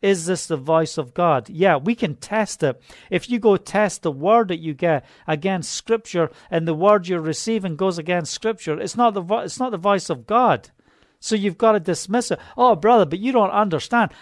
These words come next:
I was raised from the dead. I was taken to the third heaven. This is what I witnessed, and this is what God told me." But listen, if what God told you doesn't line up with what Scripture says, it wasn't God who told you.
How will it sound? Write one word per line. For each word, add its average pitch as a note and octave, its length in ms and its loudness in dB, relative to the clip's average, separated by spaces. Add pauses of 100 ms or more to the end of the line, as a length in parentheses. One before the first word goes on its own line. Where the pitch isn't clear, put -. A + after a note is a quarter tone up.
I A#3+ 140 4
was C#3 280 0
raised G3 460 2
from G3+ 160 -4
the F3+ 100 -4
dead. D3+ 380 0
I E3+ 140 2
was F#3+ 180 -4
taken G3+ 340 -4
to D3 140 -8
the B2 100 -6
third F#3+ 380 -2
heaven. C#3+ 340 -4 (220)
This G3 180 0
is E3 160 -8
what F3+ 220 0
I D#3+ 80 0
witnessed, D#3 440 -6
and C#3 120 -4
this G#3+ 160 -2
is F#3+ 100 -12
what F3 260 -2
God F#3+ 360 2
told G#3+ 280 0
me." C#3 160 -2 (220)
But F#3 140 4
listen, G3 400 2 (160)
if A#3 180 4
what G3 340 2
God A3+ 380 4
told A#3+ 320 2
you F#3+ 80 0
doesn't F#3+ 300 0
line G#3+ 340 2
up G3 140 0
with E3+ 180 -2
what F#3 180 4
Scripture B3 500 -6
says, F#3+ 380 0 (200)
it G3+ 140 -2
wasn't G#3 460 2
God A3+ 360 4
who G3 160 -4
told A3+ 400 0
you. A#2+ 220 -4